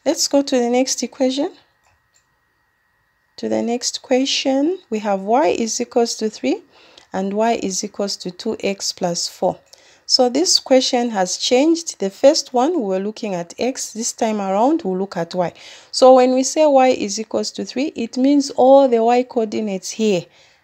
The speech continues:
are supposed to be three. The ones which are going to change are the x coordinates. So we have negative two, comma, three, negative one, comma, three, zero, comma, three,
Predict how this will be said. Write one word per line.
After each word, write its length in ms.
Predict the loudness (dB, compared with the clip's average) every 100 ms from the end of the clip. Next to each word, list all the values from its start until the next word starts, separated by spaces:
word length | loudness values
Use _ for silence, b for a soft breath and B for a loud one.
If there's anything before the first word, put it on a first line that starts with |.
| -8
are 120 | -4
supposed 520 | -4 -4 -4 -4 -4
to 60 | -8
be 380 | -2 0 0 -4 _
three. 360 | -8 -2 -2 -4 b b b -4
The 140 | 0
ones 320 | 4 6 4 2
which 240 | -4 -2
are 100 | -2
going 280 | -2 -4 -4
to 120 | -6
change 420 | -4 -4 -4 -4 -2
are 180 | -2 0
the 260 | 0 0 -2 b b b
x 300 | -6 -2 -2
coordinates. 600 | 0 -2 -2 -6 -8 -10
So 280 | -8 -4 -2
we 100 | -2
have 160 | -4 -6
negative 540 | -6 -6 -8 -8 -8
two, 160 | -4 -2
comma, 300 | 0 0 -2
three, 220 | -4 -2
negative 440 | -2 -4 -8 -8
one, 220 | -4 -2 -2
comma, 280 | -2 -4
three, 240 | -4 -4 -4
zero, 240 | 0 0
comma, 300 | 0 -4 -4
three, 300 | -4 -2 -2